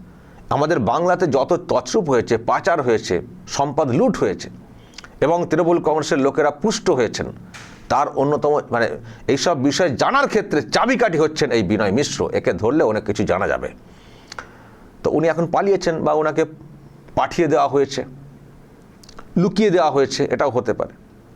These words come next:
নি-, নিজেদেরকে বা-, মানে, বাঁচতে হবে, তো সেই জন্য হয়তো করা হয়েছে। তো আমরাও চাই যে এ যেখানেই থাকুন, একেও ধরা হোক, ধরে এনে পুরো জানার চেষ্টা করা হোক যে ওনার দ্বারা,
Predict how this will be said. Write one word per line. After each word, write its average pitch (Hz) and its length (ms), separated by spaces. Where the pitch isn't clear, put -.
নি-, 127 180
নিজেদেরকে 139 380
বা-, 110 220
মানে, 113 200
বাঁচতে 110 360
হবে, 196 220
তো 160 180
সেই 135 160
জন্য 131 200
হয়তো 123 180
করা 113 260
হয়েছে। 98 300
তো 127 80
আমরাও 202 260
চাই 226 200
যে 220 100
এ 214 180
যেখানেই 202 380
থাকুন, 202 480
একেও 254 240
ধরা 208 220
হোক, 180 260
ধরে 190 300
এনে 247 260
পুরো 165 120
জানার 208 260
চেষ্টা 202 300
করা 175 180
হোক 220 240
যে 156 360
ওনার 190 280
দ্বারা, 151 380